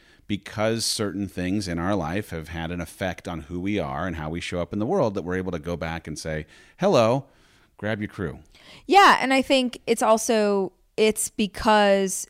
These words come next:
Speaker 2: those of you who are listening, 'cause I know listeners right now already have their ticket, it's because you buy a ticket and
Speaker 1: Yeah.
Speaker 2: you keep supporting our company that our company is able to donate the way that we are.
Speaker 1: Yeah.
Speaker 2: So we give, it's a, it's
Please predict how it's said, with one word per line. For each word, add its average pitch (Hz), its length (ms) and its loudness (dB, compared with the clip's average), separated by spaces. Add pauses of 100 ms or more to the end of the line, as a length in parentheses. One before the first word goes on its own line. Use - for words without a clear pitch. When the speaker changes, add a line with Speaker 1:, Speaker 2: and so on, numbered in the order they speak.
Speaker 2:
those 220 260 2
of 220 60 -2
you 214 100 2
who 214 100 0
are 190 80 4
listening, 190 340 -2
'cause - 100 -10
I 175 100 -2
know 196 340 4
listeners 185 500 -4
right 160 160 -4
now 170 140 -4
already 165 200 -2
have 165 220 -6
their 196 140 -4
ticket, 294 480 -4 (400)
it's 214 220 4
because 214 400 0
you 196 160 -4
buy 185 200 4
a 180 60 2
ticket 233 440 -2
and - 80 -6
Speaker 1:
Yeah. 202 160 0
Speaker 2:
you 202 80 -2
keep - 240 -6
supporting 185 400 -2
our 180 100 -2
company 226 460 -2
that 233 120 2
our 185 140 4
company 185 460 -4
is 175 100 -4
able 175 240 -2
to - 160 -10
donate 160 320 -6
the 175 80 -8
way 143 140 -6
that - 100 -10
we 101 140 -10
are. - 240 -8 (180)
Speaker 1:
Yeah. 80 140 -6
Speaker 2:
So 202 240 0
we 208 400 -2
give, 185 680 6 (120)
it's 196 160 0
a, 185 240 2
it's 196 260 0